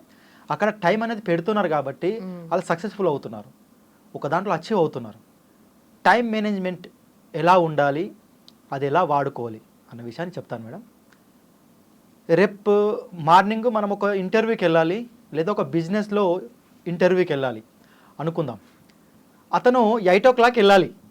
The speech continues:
Speaker 2: మ్మ్.
Speaker 1: బిజినెస్లో మనం పర్ఫెక్ట్గా అచీవ్ కావాలన్నా, ఇంటర్వ్యూ తీసుకోవాలన్నా సమయం ఏంది అంటే, ఈ ఎయిట్ ఓ క్లాక్కి ఖచ్చితంగా మనం అక్కడ ఉండాలి.
Speaker 2: అవును.
Speaker 1: దా-, నేను చెప్పబోయేది ఏంటంటే,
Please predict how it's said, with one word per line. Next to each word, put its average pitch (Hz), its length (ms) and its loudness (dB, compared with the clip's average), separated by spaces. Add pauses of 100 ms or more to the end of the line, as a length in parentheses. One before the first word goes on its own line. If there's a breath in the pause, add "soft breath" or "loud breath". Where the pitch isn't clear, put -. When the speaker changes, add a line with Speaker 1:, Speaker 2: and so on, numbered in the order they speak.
(180)
Speaker 2:
మ్మ్. 208 200 -8
Speaker 1:
బిజినెస్లో 190 520 -4
మనం 185 180 -4
పర్ఫెక్ట్గా 208 600 2
అచీవ్ 220 240 0
కావాలన్నా, 180 600 2
ఇంటర్వ్యూ 185 460 0
తీసుకోవాలన్నా 175 640 2
సమయం 214 380 -2
ఏంది 196 240 -2
అంటే, 208 400 -2 (220 loud breath)
ఈ 151 100 0
ఎయిట్ 202 200 6
ఓ 240 40 4
క్లాక్కి 220 280 2
ఖచ్చితంగా 220 360 -2
మనం 226 160 -4
అక్కడ 196 160 -2
ఉండాలి. 156 320 -2 (480)
Speaker 2:
అవును. 160 300 -12 (460)
Speaker 1:
దా-, 170 300 4
నేను 165 340 -2
చెప్పబోయేది 226 460 2
ఏంటంటే, 196 640 -2